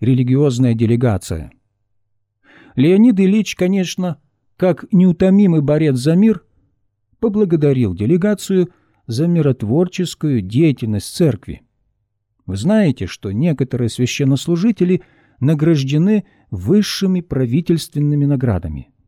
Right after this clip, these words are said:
И вот он попросил членов делегации: «Я прошу вас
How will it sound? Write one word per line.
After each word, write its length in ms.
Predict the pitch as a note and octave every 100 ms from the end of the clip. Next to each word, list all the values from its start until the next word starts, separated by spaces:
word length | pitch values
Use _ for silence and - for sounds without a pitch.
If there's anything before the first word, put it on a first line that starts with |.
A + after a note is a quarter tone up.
| _ _ _ _ _ _ _ _ _
И 80 | G2+
вот 300 | C#3 C#4 - _ _ _ _ _
он 200 | D3+ A3+
попросил 680 | A3 F3+ E3 D3+ - G3 C#3+
членов 460 | - D3+ F3+ D3 B2
делегации: 720 | B2+ C3+ C3 G2+ - D2 C2 _ _ _ _ _ _ _ _ _ _ _
«Я 340 | G#2+ A2+ F#3 G3
прошу 520 | E3 D#3+ - G3 G3+
вас 340 | F3 E3 -